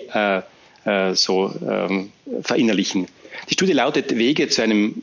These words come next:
klimaneutralen Energiesystem, die deutsche Energiewende im Kontext gesellschaftlicher Verhaltensweisen. Und darin geht's, äh, unter anderem, gerade einen halben Satz noch, äh, darum, äh, Strom aus erneuerbaren Quellen wird zur wichtigsten Primärenergie. Äh, die erneuerbaren Energien Wind und Sonne liefern hierzu den größten Beitrag.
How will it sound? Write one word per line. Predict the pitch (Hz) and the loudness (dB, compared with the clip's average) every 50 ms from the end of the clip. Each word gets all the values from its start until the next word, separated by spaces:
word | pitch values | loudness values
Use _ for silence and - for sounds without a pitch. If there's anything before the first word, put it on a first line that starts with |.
| - - | -8 -4
klimaneutralen | - - 117 127 151 147 117 107 107 104 104 - 92 92 104 107 101 | -2 0 2 2 2 2 2 2 2 0 0 0 0 2 2 2 2
Energiesystem, | 98 95 95 90 131 156 156 - 156 - - - 135 139 147 139 | 2 2 0 0 0 0 2 2 0 0 0 2 2 2 4 2
die | 120 101 - | 2 0 0
deutsche | - 107 117 - - 113 | 0 0 0 2 2 2
Energiewende | 101 95 98 95 127 147 139 131 135 135 127 113 | 2 0 2 2 2 2 2 2 2 4 2 2
im | 101 98 - | 2 0 0
Kontext | - - 107 127 131 131 - 165 - - - - - - - - - _ _ _ _ _ _ _ _ _ | -2 0 0 0 0 0 -2 -4 -2 -2 -2 0 0 0 -2 -4 -10 _ _ _ _ _ _ _ _ _
gesellschaftlicher | - 107 - 123 123 131 - 151 139 - - 127 - 107 101 | -2 0 2 2 2 2 2 0 0 0 -2 -2 -2 -2 -4
Verhaltensweisen. | - 85 90 98 107 - 160 147 - 147 143 160 156 - 170 156 160 - - - - - - _ _ _ | -4 -2 -2 -2 0 0 0 0 2 2 2 2 2 2 2 0 0 -4 -12 -20 -20 -20 -20 _ _ _
Und | 135 131 143 | -2 -2 0
darin | 123 175 202 185 | 2 2 2 2
geht's, | - - 170 165 165 - - | 2 2 2 2 2 2 2
äh, | - 185 131 127 123 123 - - - | 2 4 2 2 2 0 -2 -2 -4
unter | - - - - - 143 135 - 135 107 | -2 -2 -2 0 0 0 0 0 0 2
anderem, | 120 139 139 139 139 139 131 | 2 2 4 4 4 2 2
gerade | - 110 107 - | 2 0 0 0
einen | 113 101 98 | 0 0 2
halben | 107 127 127 127 110 | 2 2 2 2 2
Satz | - - 139 151 - - 143 | 2 0 0 0 0 2 2
noch, | 135 131 - - - - - - - - - _ - | 2 0 0 -4 -10 -16 -20 -20 -20 -20 -12 _ -2
äh, | 113 110 110 107 - - - - - | 0 2 2 2 0 -2 -6 -10 -6
darum, | 170 - 123 120 123 143 143 139 135 139 135 | -4 -2 0 2 2 4 4 4 4 4 2
äh, | - 131 127 120 117 - | 0 0 2 2 2 2
Strom | - - 113 135 175 175 | 0 2 2 2 2 2
aus | - 135 | 2 2
erneuerbaren | 120 120 127 123 - 117 107 107 104 | 2 2 2 2 0 0 2 2 0
Quellen | - - 120 123 151 165 160 123 | 0 2 2 4 4 4 4 4
wird | 127 123 127 - | 2 0 0 0
zur | - 107 92 | 0 2 2
wichtigsten | 147 156 - - - - - - 120 101 - | 2 0 0 -2 -2 -2 0 0 0 -2 0
Primärenergie. | - 104 95 95 101 120 143 165 165 160 143 160 160 160 180 - | 0 0 0 2 2 2 2 2 2 0 0 0 2 2 2 0
Äh, | - - - - - 120 107 98 95 101 117 | -2 -4 -6 -4 -2 -2 0 0 0 -2 -2
die | - - 113 | -2 0 0
erneuerbaren | 104 98 113 131 127 - 113 110 107 110 123 120 | 2 2 2 2 2 2 0 2 2 2 0 0
Energien | - 113 107 101 98 127 135 123 101 | 0 0 0 2 2 4 4 4 4
Wind | 117 139 151 135 - | 4 2 2 2 2
und | 113 104 | 0 0
Sonne | - 123 131 127 | 2 2 4 4
liefern | 110 117 135 - 131 107 95 | 4 4 2 2 2 0 2
hierzu | 120 139 - - 120 | 0 0 0 0 0
den | 101 104 98 - | 0 0 0 0
größten | - 110 117 - - - 104 | 2 0 0 2 0 0 0
Beitrag. | - - 127 151 - - 160 165 160 - | 2 0 0 0 0 0 0 0 0 -2